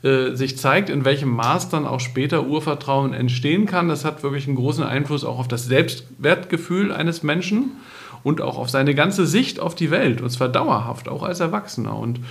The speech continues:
ja, wie gesagt, man kann sich das dann zurückholen, auch über vielleicht eine gute Therapie, spirituelle Praxis und so weiter, sich bewusst werden, und das ist auch möglich, und aber ein bisschen was bleibt halt auch von der kindlichen Prägung.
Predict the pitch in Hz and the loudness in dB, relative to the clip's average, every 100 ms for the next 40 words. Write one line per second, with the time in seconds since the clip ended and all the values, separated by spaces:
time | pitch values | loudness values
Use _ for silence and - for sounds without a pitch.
0 | - - - 151 180 170 139 123 120 127 | -14 -10 2 4 6 4 4 2 -2 2
1 | 151 160 160 139 147 131 131 127 165 - | 2 2 -2 -2 0 0 0 2 2 4
2 | 180 214 226 214 175 185 214 170 147 147 | 4 4 4 2 2 0 -2 -2 0 2
3 | 143 135 139 135 135 135 127 135 123 127 | 2 0 0 0 0 -2 -2 -2 -2 -2
4 | 127 120 165 170 165 160 131 131 123 120 | 0 0 0 0 0 -2 -4 -2 -2 0
5 | 120 - - 143 143 - 135 131 113 117 | -2 -4 -4 -2 -2 0 0 0 -2 -4
6 | 123 127 139 139 139 - - - 127 123 | 0 2 2 2 0 -10 -16 -8 -4 -2
7 | 120 143 160 - 135 139 135 135 135 127 | 0 2 0 2 4 4 4 2 2 0
8 | 127 120 120 123 123 120 123 143 156 156 | 0 0 -2 -4 -4 0 0 2 2 2
9 | 143 135 127 127 113 123 123 127 127 120 | 0 -2 0 0 0 2 2 2 2 0
10 | 120 123 113 120 123 117 104 123 113 113 | -2 0 2 2 0 -2 -2 -6 -6 -10
11 | 117 120 120 110 117 - 127 135 143 | -8 -6 -4 -4 -6 -2 -2 0 0